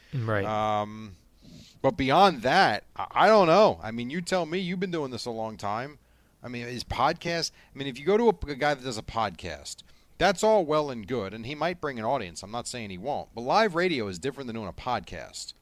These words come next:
Speaker 1: Right.
Speaker 2: And so while that guy might be good, you might have to just work with him for a while.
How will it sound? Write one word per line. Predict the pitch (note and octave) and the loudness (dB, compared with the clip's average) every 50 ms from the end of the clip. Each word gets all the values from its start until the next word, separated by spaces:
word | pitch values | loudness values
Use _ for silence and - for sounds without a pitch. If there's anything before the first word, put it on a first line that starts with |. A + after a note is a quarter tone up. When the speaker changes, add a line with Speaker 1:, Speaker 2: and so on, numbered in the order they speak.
| _ _ | _ _
Speaker 1:
Right. | - B2 G#2+ G2+ F#2+ G2+ - | -6 -4 -2 -2 -2 -2 -4
Speaker 2:
And | A#2 A#2 A#2+ | -8 -6 -6
so | A#2 - - C3 B2 A#2+ | -6 -4 -4 -2 -2 -2
while | A2+ A#2 B2 B2+ B2 B2 | 0 0 2 2 2 2
that | C#3 E3 D3+ | 0 0 0
guy | C3+ D#3 D3+ C#3 | 0 -2 -2 -2
might | C3 B2+ C#3 D3+ C#3+ - | -2 -2 -4 -4 -4 -6
be | - E3+ E3 | -8 -8 -4
good, | D3+ F3 F3+ F3+ E3+ - - _ | -2 -2 -2 -2 -4 -6 -14 _
you | B2+ B2+ | -14 -12
might | B2+ B2+ C3 C3+ C3 | -4 -2 -2 0 0
have | C3+ B2+ - | -2 -2 -4
to | - | -6
just | C3+ A#2 A#2+ F2+ | -8 -8 -8 -8
work | G2 G#2+ C#3 E3+ - - | -2 0 0 0 0 -2
with | B2 G#2+ | -4 -4
him | G2+ F#2 E2+ | -4 -6 -10
for | - - - G#2+ G2 | -14 -12 -10 -8 -8
a | F#2+ | -8
while. | F2+ F2 E2+ D#2+ D2+ C#2 C2 C#2+ D#2+ | -6 -6 -6 -6 -6 -8 -10 -14 -16